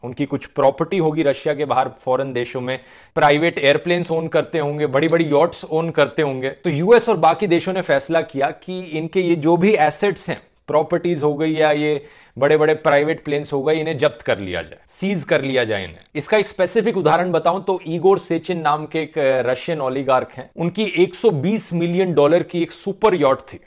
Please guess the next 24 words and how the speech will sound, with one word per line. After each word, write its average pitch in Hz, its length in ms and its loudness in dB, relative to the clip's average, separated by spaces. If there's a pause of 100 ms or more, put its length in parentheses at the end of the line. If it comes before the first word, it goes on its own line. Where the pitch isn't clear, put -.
बहुत 127 280 0
ही 165 60 2
लग्जरी 151 600 0 (240)
बोट 143 320 0
कह 135 180 0
लो 139 200 0
इसे। 156 360 -8
फ्रांस 190 380 0
की 226 120 -4
सरकार 160 500 2
ने 170 200 -6
इसे 165 200 -4
सीज 170 340 -6
कर 123 180 -2
दिया 110 240 -4
है, 90 120 -8
इनकी 123 220 -8
यॉट 135 220 0
को 143 140 0
अपने 143 200 -6
पास 131 280 0
लेकर 117 340 -2
रख 107 180 -6
लिया। 98 260 -10